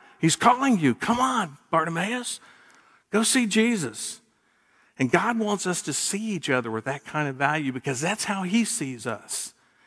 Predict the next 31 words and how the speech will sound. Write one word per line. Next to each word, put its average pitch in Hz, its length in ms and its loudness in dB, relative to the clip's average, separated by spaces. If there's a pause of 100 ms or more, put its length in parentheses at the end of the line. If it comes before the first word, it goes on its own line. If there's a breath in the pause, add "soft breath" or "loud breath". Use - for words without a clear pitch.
(120)
And 120 100 -4
that's 185 200 4
how 170 180 2
he 156 180 2
wants 160 380 0
to 127 80 -2
engage 110 420 0
with 113 200 -16
us. 104 300 -12
And 127 100 -4
so 156 120 -2
when 151 180 2
we 143 140 2
encourage 202 640 -2
others, 113 480 -4 (400 soft breath)
we 139 160 4
help 196 380 0
them 160 200 -2
to - 120 -10
remove 139 680 2
the 147 80 -6
barriers 127 840 0 (380)
in 110 160 -8
their 104 160 -8
life. 104 520 -8 (760)
Okay? 139 220 -20 (420)
That's 156 240 2
a, 156 180 6
that's 135 240 0
a 135 60 0
very 147 500 4